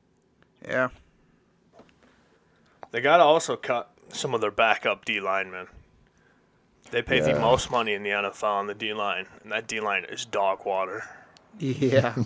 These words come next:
Speaker 3: <laughs> That's a fact.
Speaker 1: I like Justin Zimmer, if that's any
Speaker 2: I'm fine with him, but I think they're
Speaker 3: Mm-hmm.
Speaker 2: playing, paying, like, Quinton Jefferson, like, eight million a year. I think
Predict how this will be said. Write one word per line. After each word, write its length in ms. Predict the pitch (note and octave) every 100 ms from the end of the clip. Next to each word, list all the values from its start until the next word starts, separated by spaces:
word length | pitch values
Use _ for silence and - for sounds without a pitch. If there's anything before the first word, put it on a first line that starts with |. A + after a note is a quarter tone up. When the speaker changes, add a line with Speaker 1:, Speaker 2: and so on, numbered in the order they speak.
| - F#2+ - _ _ _
Speaker 3:
<laughs> 760 | _ - - - - _ _ -
That's 160 | -
a 40 | -
fact. 420 | - D2 D2 - _ _ _ _ - F#2+ - - -
Speaker 1:
I 100 | D3+
like 180 | E3+ F#3+
Justin 320 | F#3+ - C#3
Zimmer, 340 | C#3 C#3+ C#3+ - - _ - C#3+
if 160 | A#2+ -
that's 240 | B2+ -
any 320 | B2 B2 B2+ - - _ _ - -
Speaker 2:
I'm 140 | A3
fine 280 | - G3+ F#3+
with 140 | B2
him, 300 | C3+ D3 G2+ -
but 80 | A2
I 80 | A2
think 200 | - G3
they're 100 | B2+
Speaker 3:
Mm-hmm. 80 | F#2+
Speaker 2:
playing, 320 | D3 C3 A2 -
paying, 520 | - D3+ D#3 A#2 F#2+ - -
like, 260 | A#2 G#2
Quinton 460 | - C3+ C3+ C#3 A#2+
Jefferson, 680 | A2 A2 - A2 - F#2 F#2+
like, 320 | F#2+ F#2+ - - -
eight 200 | A#2 G#2+
million 300 | G#2+ G2 F#2+
a 40 | G2
year. 420 | F#2 F2 F#2+ - -
I 120 | A2+
think 340 | B2+ A2+ -